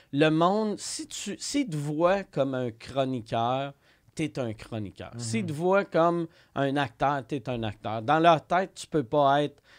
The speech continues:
Speaker 1: tu sais, tu peux pas être, euh, auteur et animateur. Tu peux pas, tu sais,
Speaker 2: Mhm.
Speaker 1: si, si, tu sais,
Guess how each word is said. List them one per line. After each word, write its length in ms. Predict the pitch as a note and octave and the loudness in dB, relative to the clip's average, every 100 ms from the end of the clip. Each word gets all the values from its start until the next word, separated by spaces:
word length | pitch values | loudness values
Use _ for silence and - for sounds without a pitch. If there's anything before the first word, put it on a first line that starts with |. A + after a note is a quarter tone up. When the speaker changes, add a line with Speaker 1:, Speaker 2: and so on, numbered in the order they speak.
| _ _ | _ _
Speaker 1:
tu 100 | - | -4
sais, 40 | F#3+ | -4
tu 140 | - | -4
peux 160 | - F3+ | -6 -6
pas 260 | D#3+ F#3 F#3+ | 2 4 4
être, 160 | D#3+ | 2
euh, 320 | D3 B2+ A#2+ A#2 | 4 4 2 0
auteur 800 | D#3 D#3+ - D3+ C#3+ D#3 D3+ C#3 B2 | 0 -2 0 2 4 6 4 0 -6
et 260 | - D3+ C3+ | -2 0 0
animateur. 920 | A#2+ B2 A#2+ A2 A2 A2+ A#2 A#2+ A2 | -2 -4 -4 -4 -2 -2 -2 -4 -8
Tu 120 | - | -12
peux 180 | - C3 | -6 -6
pas, 440 | - D3+ D3+ D#3 - _ _ _ | -2 2 2 0 -8 _ _ _
tu 120 | - | -4
sais, 100 | E3+ - _ _ | -4 -6 _ _
Speaker 2:
Mhm. 100 | B2 A2+ A#2+ A#2 _ | -10 -10 -10 -14 _
Speaker 1:
si, 340 | - - A#3 - | -10 -6 -8 -8
si, 200 | - - | -14 -14
tu 40 | - _ _ | -20 _ _
sais, 340 | - A3 G3+ | 0 0 0